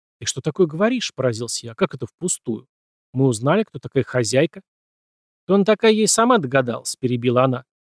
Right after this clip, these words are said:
«Даже так?» — я посмотрел на нее с удивлением. «И несмотря на это, ты рассчитывал с ней справиться?»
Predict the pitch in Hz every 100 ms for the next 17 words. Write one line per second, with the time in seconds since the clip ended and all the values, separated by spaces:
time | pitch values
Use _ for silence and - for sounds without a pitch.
0 | _ _ _ _ _ - 135 127 113 -
1 | 156 240 _ _ _ - 127 117 - 127
2 | 123 131 127 123 113 123 123 131 110 113
3 | 127 _ _ _ 131 143 - 139 - 131
4 | 117 127 185 170 - 117 110 - 139 131
5 | 123 - 120 - 117 120 156 - 226